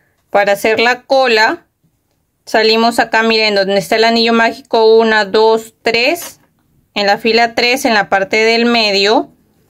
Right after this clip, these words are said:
vamos a dejar un poco de hebra. Vamos a ingresar ahí. Y vamos a tejer once cadenas. Ahí va una, dos,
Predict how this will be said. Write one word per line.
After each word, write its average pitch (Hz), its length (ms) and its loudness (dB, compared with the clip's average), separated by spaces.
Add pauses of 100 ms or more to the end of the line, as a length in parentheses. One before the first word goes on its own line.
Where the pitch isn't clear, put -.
(520)
vamos 220 320 -2
a - 20 2
dejar 220 280 -2
un 220 100 0
poco 220 300 0
de 202 240 0
hebra. 220 380 -2 (1080)
Vamos 208 320 -2
a 240 40 0
ingresar 196 440 0
ahí. 240 400 0 (800)
Y 233 160 -2
vamos 233 300 0
a 233 120 -2
tejer 226 380 -2
once 226 320 -2
cadenas. 180 720 -2 (280)
Ahí 190 180 0
va 196 200 4
una, 233 540 2
dos, 220 720 0